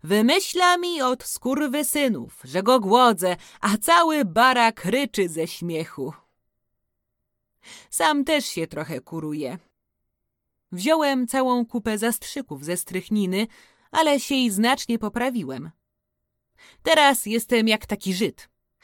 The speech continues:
Wszystko bym oddał, żeby być zdrowy,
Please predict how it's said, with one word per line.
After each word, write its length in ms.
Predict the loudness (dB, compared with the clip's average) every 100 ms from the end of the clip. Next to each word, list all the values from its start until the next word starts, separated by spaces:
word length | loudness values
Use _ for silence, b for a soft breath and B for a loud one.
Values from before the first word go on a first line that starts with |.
| B B
Wszystko 580 | -8 0 0 0 2 4
bym 180 | 4 4
oddał, 580 | 6 6 4 4 4
żeby 320 | 2 0 0 -2
być 220 | -4 -6
zdrowy, 540 | -8 -6 -6 -8 -14